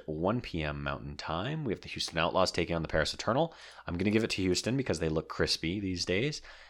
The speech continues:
And I'm gonna s-, mm, do I wanna go three and oh? I'm gonna go three and oh for Houston.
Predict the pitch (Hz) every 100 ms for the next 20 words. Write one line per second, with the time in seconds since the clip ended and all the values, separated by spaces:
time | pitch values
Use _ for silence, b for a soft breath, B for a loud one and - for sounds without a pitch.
0 | B - 85 82 82 87 92 95 - -
1 | - - - - 104 107 113 120 104 85
2 | 82 95 110 107 120 120 131 151 - _
3 | _ _ _ - - B B B B 87
4 | 104 117 110 117 107 101 - 78 73 -
5 | 71